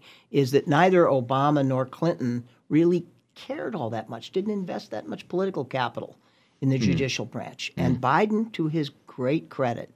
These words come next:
Speaker 1: has.
Speaker 2: Well, he sees the, the,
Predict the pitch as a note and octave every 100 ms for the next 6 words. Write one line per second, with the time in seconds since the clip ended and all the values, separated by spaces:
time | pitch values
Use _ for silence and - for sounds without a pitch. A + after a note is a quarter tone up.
0 | _ A#2+ A2+ - - _ - F#2+ F#2+ G2+
1 | - B2 A2 - G2 F#2+ F#2 F#2 F2 F#2
2 | F2 F2